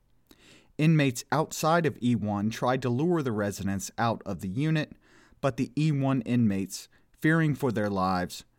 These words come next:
refused to join the riot. When the rioters attempted to force the residents out of the dorm by setting fire to mattresses at the entrance and throwing tear gas into the unit, the residents fanned back the smoke and gas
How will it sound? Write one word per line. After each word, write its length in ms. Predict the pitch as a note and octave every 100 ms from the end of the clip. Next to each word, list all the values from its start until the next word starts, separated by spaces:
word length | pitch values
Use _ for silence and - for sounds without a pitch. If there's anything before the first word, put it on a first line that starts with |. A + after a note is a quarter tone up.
| _
refused 580 | C3 B2 D3+ C3+ B2 - - _ -
to 80 |
join 440 | B2+ A#2 G#2+ F#2 G2
the 80 | F#2
riot. 440 | G#2 G2+ C2+ - - _ _ _ _ _
When 160 | C3 C3
the 60 |
rioters 540 | A2+ A#2 C#3 C3+ A#2 -
attempted 640 | A#2+ - F#3 G3 C#3 A#2
to 80 | A#2
force 340 | - F3 F#3+
the 100 | -
residents 540 | A2 G#2+ A2+ G#2+ G2 - -
out 200 | A2 G2
of 80 |
the 80 | F#2
dorm 340 | F2 G#2 G2+ F#2+
by 140 | G2
setting 400 | - B2 A2 G#2
fire 320 | - G#2 F#2
to 160 | - F#2+
mattresses 840 | G#2+ B2 - A#2 - D2+ D#2+ - - _ -
at 160 | A#2 A#2
the 140 | G2+
entrance 600 | C#3 D3 A2+ G2 F#2+ - -
and 200 | A#2 -
throwing 420 | - C#3+ D3 B2+
tear 280 | A#2+ D#3+ D#3
gas 440 | A#2 F2+ F2 - -
into 180 | B2 A2
the 120 | G2+
unit, 440 | G#2 E3 B2+ D2 - _ _ _ _
the 60 | A2
residents 540 | B2+ C3+ D#3 D3 -
fanned 380 | - C3 D3 C#3
back 240 | C#3 -
the 80 | -
smoke 540 | - - G#2+ G2 - - -
and 240 | B2 B2
gas 500 | A2 G#2+ F#2 F2 -